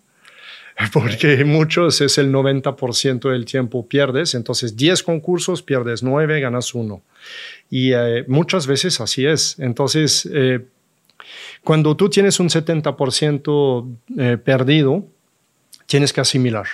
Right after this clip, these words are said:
porque sí, definitivamente hacer un concurso es un esfuerzo enorme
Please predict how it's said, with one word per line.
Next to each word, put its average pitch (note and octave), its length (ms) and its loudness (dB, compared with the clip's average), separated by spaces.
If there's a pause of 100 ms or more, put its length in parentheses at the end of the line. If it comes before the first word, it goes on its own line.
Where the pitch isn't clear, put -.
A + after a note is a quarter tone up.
(160)
porque B2+ 480 0
sí, D#3+ 320 2
definitivamente C#3+ 840 2
hacer C3+ 220 0
un C3 100 2
concurso C#3 680 -2 (920)
es F#3+ 180 2
un G#3 120 6
esfuerzo F3+ 920 2 (280)
enorme D3+ 720 2